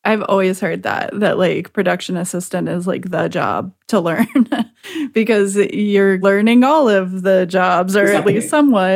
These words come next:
Speaker 1: and how they, like, kind of fit together. So
Speaker 2: Yeah.
Speaker 1: that is really exciting. That's so, so fun. And it sounds like such a fun project to work on.
Speaker 2: Yeah, it's,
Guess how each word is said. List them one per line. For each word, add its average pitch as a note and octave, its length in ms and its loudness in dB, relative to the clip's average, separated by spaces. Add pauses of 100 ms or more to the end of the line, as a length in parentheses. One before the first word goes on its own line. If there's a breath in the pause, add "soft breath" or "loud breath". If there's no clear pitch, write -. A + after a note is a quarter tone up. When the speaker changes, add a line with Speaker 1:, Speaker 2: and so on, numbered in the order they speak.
Speaker 1:
and G#3+ 100 2
how G3 220 2
they, F#3+ 200 0
like, F#3+ 260 0
kind F#3+ 200 -2
of F#3 120 -4
fit F#3+ 180 -4
together. F3 580 -2
So G#3+ 140 -6
Speaker 2:
Yeah. A#3+ 160 2
Speaker 1:
that C#4+ 80 -2
is F4 140 -4
really A#3 260 4
exciting. F#3 560 -4
That's G3+ 200 -4
so, G3 220 -4
so A3 280 0
fun. F#3+ 220 -2
And F3+ 140 -4
it G3 40 -2
sounds G#3+ 240 -2
like G3+ 140 -2
such - 200 -4
a F#3 60 -4
fun F3+ 240 -2
project F3+ 420 -4
to F#3+ 80 -10
work F#3 240 -6
on. - 220 -8
Speaker 2:
Yeah, F#3+ 140 0
it's, - 260 -6